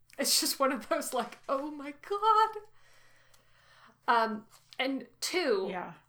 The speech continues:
Speaker 1: now that I've just defended this ending, the greatest adaptational failure is that they do not return Bill the Pony. Where's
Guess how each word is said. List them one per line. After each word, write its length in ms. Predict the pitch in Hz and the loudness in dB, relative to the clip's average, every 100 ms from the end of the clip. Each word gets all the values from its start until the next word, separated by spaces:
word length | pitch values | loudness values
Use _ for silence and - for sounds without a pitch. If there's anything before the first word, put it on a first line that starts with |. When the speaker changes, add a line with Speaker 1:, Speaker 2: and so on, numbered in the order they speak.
| - | -8
Speaker 1:
now 180 | 214 247 | -2 0
that 120 | 277 | 0
I've 160 | 277 220 | 0 0
just 220 | 226 220 | -4 -4
defended 560 | 214 - 202 202 240 233 | -8 -6 -6 -4 -6 -6
this 180 | 240 | -6
ending, 440 | 196 233 247 247 240 - | -6 -4 -4 -6 -8 -8
the 100 | 233 | -8
greatest 480 | 214 226 262 254 - | -2 -2 -2 -6 -6
adaptational 720 | 220 220 220 220 214 220 196 | -6 -6 -8 -8 -8 -8 -10
failure 420 | 202 208 220 233 | -8 -8 -6 -6
is 220 | - 226 220 | -4 -6 -6
that 200 | 214 220 | -6 -6
they 120 | 214 - | -6 6
do 240 | 440 466 440 | 10 12 10
not 260 | 403 392 381 - 269 | 8 8 4 -4 -4
return 800 | 330 - 349 370 381 381 302 262 | -2 8 10 12 10 6 2 -2
Bill 260 | 339 349 349 | 2 4 4
the 100 | 339 | 2
Pony. 680 | - 381 415 349 277 196 - - - - - | 8 8 10 4 -2 -6 -12 -20 -20 -20 -10
Where's 400 | 262 359 415 339 | 0 6 6 6